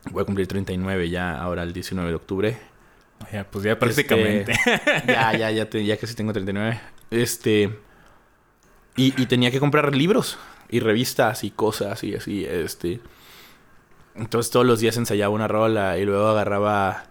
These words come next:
Speaker 1: ciertos métodos y ahí hacía, "Ah, o, o sea que esta canción va igual que esta y se parece". Entonces, entonces ya no me sabía una canción, ya me sabía muchas.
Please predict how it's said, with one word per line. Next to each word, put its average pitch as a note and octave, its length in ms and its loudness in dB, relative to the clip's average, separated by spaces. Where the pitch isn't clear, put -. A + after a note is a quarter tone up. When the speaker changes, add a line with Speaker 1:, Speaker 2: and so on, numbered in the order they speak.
Speaker 1:
ciertos A2+ 420 2
métodos A2+ 680 4
y G#2+ 60 0
ahí G#2+ 340 2
hacía, A2 540 -2
"Ah, D3+ 120 4
o, A2 180 -2
o G2+ 80 -6
sea A2 120 0
que - 120 -6
esta D#3 160 -2
canción C3 360 0
va C3+ 80 6
igual C3 280 4
que C3 220 2
esta D3 280 2
y C3 60 4
se A#2 120 -2
parece". B2 420 2
Entonces, C3 380 0
entonces C3 240 -2
ya C#3+ 80 4
no D3 60 2
me D3 120 2
sabía B2+ 180 4
una C#3+ 140 2
canción, C3 240 -2
ya C3+ 60 2
me C#3 80 0
sabía B2+ 200 4
muchas. C#3+ 480 2